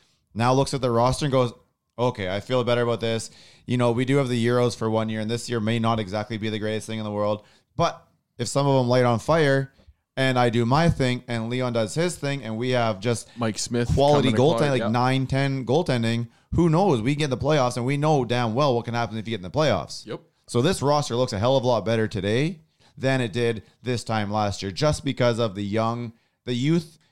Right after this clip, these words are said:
Speaker 1: is one year closer. We have a little bit of help when it comes to forwards. I think we still need, we still need some more depth there when it comes to, to youth.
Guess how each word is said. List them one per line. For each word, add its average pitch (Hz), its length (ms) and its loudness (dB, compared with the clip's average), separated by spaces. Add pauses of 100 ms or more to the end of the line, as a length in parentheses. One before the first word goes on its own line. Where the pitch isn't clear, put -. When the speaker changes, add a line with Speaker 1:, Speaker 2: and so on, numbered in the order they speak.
(120)
Speaker 1:
is 120 480 -4 (800)
one 131 300 0
year 135 160 2
closer. 127 760 0 (440)
We 123 100 0
have 110 140 2
a - 20 0
little 139 220 4
bit 139 140 2
of 123 60 2
help 131 280 2
when 123 80 0
it 110 60 -4
comes 117 180 -4
to 98 80 0
forwards. 143 480 2
I 98 80 2
think 110 280 -4
we 101 60 -4
still 110 260 -4
need, 107 160 -4 (120)
we 104 140 -2
still 107 260 -2
need 107 140 0
some 98 140 -8
more 98 140 -2
depth 107 320 -4
there 113 240 2
when 117 100 -2
it 95 60 -4
comes 98 220 -8
to, 90 240 -8
to 90 200 -6
youth. 120 340 0